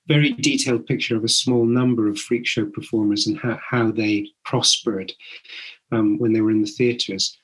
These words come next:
But the situation was much more difficult for, um, uh, black people and people who were, who came over to perform in these ethnic exhibitions, or human zoos, as they were often, they were also called. So yeah, these, these five men from,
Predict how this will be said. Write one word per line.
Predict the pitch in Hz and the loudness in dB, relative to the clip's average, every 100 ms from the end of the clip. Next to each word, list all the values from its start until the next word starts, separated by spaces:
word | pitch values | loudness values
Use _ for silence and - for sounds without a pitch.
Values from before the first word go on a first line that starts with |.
| - - - - | -20 -16 -12 -4
But | 160 | 0
the | 165 | 2
situation | 214 160 160 160 151 | 2 2 2 2 2
was | 135 139 | 2 2
much | 147 139 131 | 2 2 0
more | 123 | 0
difficult | 131 120 156 113 104 | 0 -2 -4 -4 -8
for, | - 120 107 104 120 | -6 -2 -2 -2 -2
um, | 110 107 104 104 - - _ _ _ 160 | 0 2 2 0 -6 -20 _ _ _ -6
uh, | 123 110 | -4 -2
black | 120 127 123 - | 0 -2 -2 -4
people | - - 113 | -4 0 0
and | 110 101 | 0 -2
people | 127 - 113 | -4 -2 -2
who | 117 117 | 2 2
were, | 113 110 110 | 2 0 -4
who | 107 | -10
came | - 123 117 | -2 0 2
over | 110 104 | 2 0
to | - - | -4 -6
perform | - - 113 104 | -6 -2 2 2
in | |
these | 107 104 - - | 2 0 -2 -8
ethnic | 120 - 113 - 120 | -8 -4 -4 -4 -8
exhibitions, | 117 - 117 120 120 107 | -2 -2 0 0 0 0
or | 107 | -2
human | - 135 123 117 | 0 2 4 4
zoos, | 110 120 139 139 107 | 4 4 4 2 2
as | 101 | 2
they | 107 101 | 2 2
were | 113 | 0
often, | 110 - 107 107 | -2 -4 -2 0
they | 120 | 0
were | 113 117 | 2 2
also | 127 - 113 101 | 2 2 0 -4
called. | - 92 90 - _ - - - - - - - | -8 -10 -12 -20 _ -20 -20 -16 -16 -16 -14 -2
So | - | 2
yeah, | 151 151 | 4 4
these, | 151 185 180 | 4 4 2
these | - 175 170 | 2 4 4
five | - - 160 156 151 131 | 2 2 2 4 2 2
men | 139 139 131 | 2 4 2
from, | - 135 131 120 | 0 0 2 2